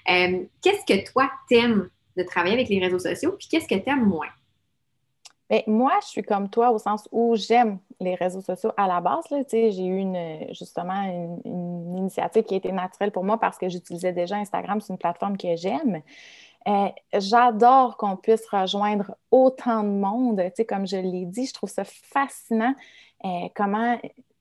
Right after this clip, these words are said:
Speaker 2: une petite capsule que je place peut aider plein de gens parce que, tu sais, je veux dire, il y a des dizaines de parents qui m'écrivent pour me dire, « Hey, merci, depuis que je suis tes conseils, depuis que j'écoute tes capsules, j'ai vu telle, telle amélioration. » Fait que ça, c'est sûr que c'est super gratifiant, tu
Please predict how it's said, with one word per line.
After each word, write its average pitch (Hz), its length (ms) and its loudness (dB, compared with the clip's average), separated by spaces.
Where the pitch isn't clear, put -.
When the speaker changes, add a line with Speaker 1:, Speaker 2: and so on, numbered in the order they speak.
Speaker 2:
une 214 140 2
petite 254 260 -8
capsule 262 760 4
que 202 160 2
je 196 120 -10
place 240 380 2
peut 240 200 4
aider 196 260 4
plein 220 360 0
de 202 60 -4
gens 220 280 -2
parce - 160 -2
que, 175 100 -4
tu 175 100 -2
sais, 214 120 2
je 190 60 -4
veux 185 80 -6
dire, 190 120 -2
il 185 60 -2
y - 20 2
a 175 60 0
des 185 140 0
dizaines 214 260 0
de 214 80 2
parents 202 240 -4
qui - 120 -10
m'écrivent 202 300 -4
pour 220 100 -4
me 202 60 -4
dire, « 220 180 -6
Hey, 277 160 2
merci, 262 400 -2
depuis 254 260 0
que 240 160 -2
je 226 120 -2
suis 254 360 -6
tes 247 120 -2
conseils, 247 480 -2
depuis 240 220 -2
que 226 60 -16
j'écoute 233 260 2
tes 233 100 -4
capsules, 240 480 0
j'ai 233 180 4
vu 220 200 2
telle, 247 240 2
telle 262 160 4
amélioration. » 190 680 0
Fait 214 100 -2
que - 80 -10
ça, 277 80 2
c'est 208 180 -6
sûr 254 120 2
que - 80 -14
c'est 202 120 -4
super 214 640 -4
gratifiant, 196 500 -6
tu 196 60 -10